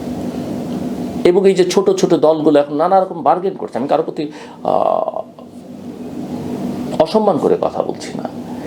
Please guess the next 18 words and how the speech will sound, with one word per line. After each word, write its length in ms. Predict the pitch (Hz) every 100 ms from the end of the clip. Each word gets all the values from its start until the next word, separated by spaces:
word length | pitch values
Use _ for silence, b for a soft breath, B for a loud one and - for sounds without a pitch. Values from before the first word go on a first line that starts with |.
| B B
এটা 180 | 151 220
তো 120 | 214
রাজনীতির 480 | 143 135 147 151 143
জন্য 200 | 143 127
সুখকর 440 | - 135 151 139
নয়। 300 | 98 - - - - - - - - - B B B B -
কেন 260 | 175 208
আমরা, 300 | 214 160 170
আমরা 360 | 180 139 170 175
তো 380 | 160 170 156 - B B - - - - - - - -
আমাদের 340 | 127 143 147
রাজনীতিতে 640 | 127 131 131 135 127 127 117
আওয়ামী 280 | 123 123 127
লীগের 260 | 120 120 120
অপরাধের 520 | 117 131 127 123 104
কোনো 200 | 90 -
শেষ 340 | - - -
নেই, 100 | -